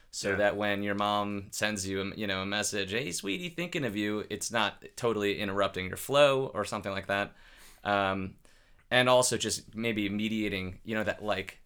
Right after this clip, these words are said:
Speaker 1: a sizable chunk of your life through audio.
Speaker 2: Yeah.
Speaker 1: And, and knowing exactly, you know, context dependent when is best to interrupt you. Um, or,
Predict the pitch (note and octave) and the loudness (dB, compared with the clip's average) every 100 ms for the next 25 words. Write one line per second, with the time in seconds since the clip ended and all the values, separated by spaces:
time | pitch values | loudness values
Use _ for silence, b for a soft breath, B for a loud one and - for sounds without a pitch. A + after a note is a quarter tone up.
0 | - - - B2 C3 A#2+ A2+ G2+ - A2+ | -8 -2 2 4 4 2 -2 -4 -4 -2
1 | A2 - F#2+ F#2+ F#2+ G2 F#2+ F#2 - G2 | -2 -4 -4 -2 2 2 2 -2 -8 -4
2 | G2 F#2+ G2 F#2+ F#2+ F2+ F2+ F2 - - | -2 0 0 2 0 0 -2 -6 -14 -4
3 | G#2 F2 G#2+ G#2 G2+ G#2+ G#2+ A#2 B2 A#2 | -2 0 0 0 0 -2 0 0 2 2
4 | A2+ G#2 F#2+ G2+ F#2+ - G2 G2 - G#2 | 0 -2 -2 0 -2 -2 -2 -4 -6 -8
5 | F#2+ - G2+ G2 F#2+ - G2 G2 F2+ F#2+ | -8 -6 -6 -6 -10 -8 -6 -4 -4 -2
6 | G#2+ A2 G2 F#2 D2+ - - F#2+ G2+ F2+ | -2 0 -2 -6 -6 -6 -8 -4 -4 -4
7 | - F#2+ F#2 b b b - F#2+ F#2 F#2 | -6 -10 -10 b b b -8 -4 -2 -4
8 | F2 G#2+ G#2+ | -4 -2 -2